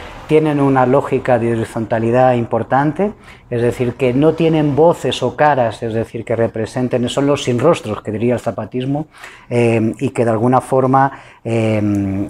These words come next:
digamos, están marcando como una pauta diferente y pone en crisis al sistema de representación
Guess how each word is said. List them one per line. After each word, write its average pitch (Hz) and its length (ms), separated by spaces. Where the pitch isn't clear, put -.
digamos, 113 480
están 113 240
marcando 117 480
como 104 260
una 107 300
pauta 113 560
diferente 110 840
y 120 120
pone 117 260
en 110 80
crisis 113 420
al 98 80
sistema 101 440
de 98 60
representación 98 840